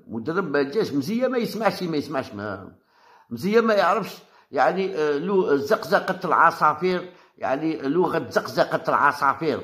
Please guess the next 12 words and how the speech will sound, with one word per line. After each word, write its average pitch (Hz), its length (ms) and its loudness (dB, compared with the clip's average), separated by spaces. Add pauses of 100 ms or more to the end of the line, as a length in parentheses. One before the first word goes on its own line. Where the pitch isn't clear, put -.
(320)
هذا 165 340 2
كيما 135 280 -2
ذاك 131 140 -2
بوكلبة، 127 520 -2
ذاك 120 240 -4
مخنث، 131 480 -2
أما 311 340 -2
المهم 262 400 2
ما 269 100 2
يستمعوا 170 440 2
لهمش 170 280 2
هذو. 92 220 -6